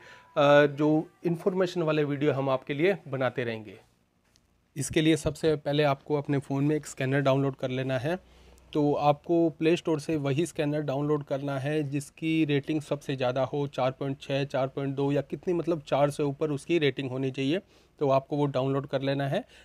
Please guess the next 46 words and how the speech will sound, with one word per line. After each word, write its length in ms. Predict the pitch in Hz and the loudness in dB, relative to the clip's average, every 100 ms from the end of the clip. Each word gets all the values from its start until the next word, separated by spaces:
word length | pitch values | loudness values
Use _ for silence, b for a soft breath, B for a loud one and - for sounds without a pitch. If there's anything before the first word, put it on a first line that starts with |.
| b 143 | b -2
डाउनलोड 280 | 139 165 | 0 0
करने 260 | 160 156 156 | -2 -2 -2
के 100 | 156 | 0
बाद 260 | 143 139 156 | 2 2 0
उसे 340 | 147 - 160 | -6 -4 -6
ओपन 380 | 151 127 - 139 | -6 -8 -4 -4
करना 280 | 139 135 135 | -2 -2 -2
है 140 | 165 | -4
कुछ 240 | - 143 147 | -6 -8 -8
इस 120 | - | -6
तरीके 340 | 139 135 151 | -6 -4 -4
से। 200 | 143 175 214 b b b - | -4 -4 -6 b b b -8
ओपन 220 | 139 151 | -4 -2
करने 280 | 147 143 151 | -2 -4 -2
के 140 | 156 | 0
बाद 260 | 147 143 139 | 2 2 2
में 140 | 156 | -2
कंटिन्यू 440 | 151 143 139 151 147 | -2 -4 -4 -4 -2
करना 300 | 147 135 143 | -2 -2 -2
है 200 | 151 175 | -2 -2
और 220 | 180 151 | -4 -6
जो 240 | 139 156 165 | -4 -2 -2
जो 180 | 160 160 | 0 0
ये 180 | 151 156 | 0 -2
परमिशन 440 | 143 143 139 156 | -2 -2 -2 -2
मांगता 300 | 139 135 143 | -2 -2 -4
है 60 | 139 | -4
उसे 220 | - 143 | -2 -2
दे 140 | 127 | -2
देना 280 | 127 139 135 | 0 -2 -2
है, 160 | 139 156 | -4 -6
फिर 200 | 151 139 | -6 -6
ओके 220 | 127 139 | -4 -6
कर 160 | 139 | -6
देना 200 | 135 147 | -4 -2
है। 120 | 160 196 b b - | -2 -4 b b -14
उसके 240 | 151 180 | -6 -2
बाद 240 | 160 147 147 | 2 2 2
में 240 | 185 175 | 0 0
जिस 200 | 143 196 | -2 -4
प्रोडक्ट 460 | - 156 156 160 - | 0 2 2 0 -2
को 80 | 160 | 2
आपको 320 | 139 139 156 | 4 2 -2
स्कैन 520 | 139 - - - 147 | -4 -8 -8 -2 -2
करना 300 | 151 143 139 | -2 -2 -2
है 160 | 135 180 | -2 -2